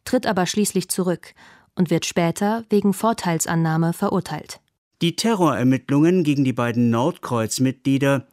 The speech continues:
Speaker 2: stellt die Bundesanwaltschaft Ende zweitausendeinundzwanzig ein. Für Martina Renner, innenpolitische Sprecherin der Linksfraktion im Bundestag, ist das nicht nachvollziehbar.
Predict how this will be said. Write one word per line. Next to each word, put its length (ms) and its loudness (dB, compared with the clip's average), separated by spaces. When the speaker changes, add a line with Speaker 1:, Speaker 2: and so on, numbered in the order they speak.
Speaker 2:
stellt 360 -2
die 80 2
Bundesanwaltschaft 1000 -2
Ende 340 0
zweitausendeinundzwanzig 1300 -6
ein. 360 -4
Für 400 2
Martina 540 0
Renner, 460 0
innenpolitische 800 0
Sprecherin 560 -4
der 80 -2
Linksfraktion 720 -2
im 120 0
Bundestag, 640 0
ist 240 -4
das 180 -2
nicht 260 0
nachvollziehbar. 800 -4